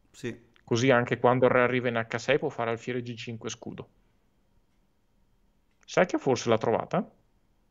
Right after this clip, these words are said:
Speaker 2: Alfiere sette sembra davvero forte.
Speaker 1: Per fare alfiere G cinque su torre G otto scacco?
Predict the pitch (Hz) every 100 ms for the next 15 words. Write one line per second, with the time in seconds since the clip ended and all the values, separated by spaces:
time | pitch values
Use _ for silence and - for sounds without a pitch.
0 | _ _ _ _ _ _ _ _ _ _
1 | _ _ _ _ _ _ _ _ _ _
2 | _ _ _ _ _ - 107 - 127 127
3 | - 185 - 269 123 120 120 117 123 117
4 | - - - - - - - - 107 -
5 | _ 127 - 131 131 127 147 135 123 131
6 | - 160 147 135 120 131 127 120 123 127
7 | - 104 90 120